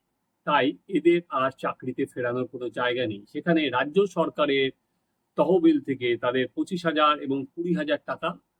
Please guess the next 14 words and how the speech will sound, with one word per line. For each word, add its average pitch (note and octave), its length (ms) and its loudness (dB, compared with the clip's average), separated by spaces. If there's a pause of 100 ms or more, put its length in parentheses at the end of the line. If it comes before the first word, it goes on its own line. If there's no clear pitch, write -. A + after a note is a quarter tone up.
(340)
দেওয়া D3 260 4
হবে, G#2 220 -8 (1900)
যেখানে C3 600 0
সুপ্রিম D3 440 0
কোর্ট D3 400 -2
এবং B2+ 240 -8
কলকাতা C3+ 360 -4
হাইকোর্টের C3 520 -2
ডিভিশন B2+ 460 -4
বেঞ্চ G#2 320 -8 (640)
বলছে B2 500 -2 (280)
যে B2+ 120 -2 (140)
অযোগ্য D3+ 600 0 (100)
প্রার্থীদের B2 800 -4